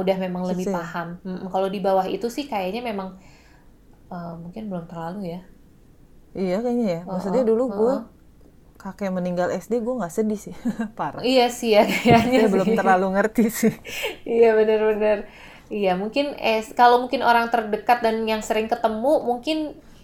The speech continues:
Speaker 1: ya udah mulai bisa ngerasain gitu ya kalau S D ya.
Speaker 2: Mhm.
Speaker 1: Tapi ya mungkin tergantung lagi ya, tergantung seberapa deket ininya. Tapi mungkin ya,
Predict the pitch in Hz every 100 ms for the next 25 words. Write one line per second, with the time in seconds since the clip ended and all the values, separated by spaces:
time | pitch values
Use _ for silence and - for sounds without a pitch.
0 | - - - 208 202 202 196 202 196 196
1 | 196 196 196 202 214 196 190 185 185 180
2 | - 175 180 180 175 165 - 175 - 220
3 | 226 - - - - - - - 190 180
4 | 220 208 180 175 175 170 170 170 175 160
5 | 175 170 170 170 180 - - 175 175 175
6 | 170 170 180 - _ - 175 165 165 156
7 | 165 - - _ - 226 269 285 330 330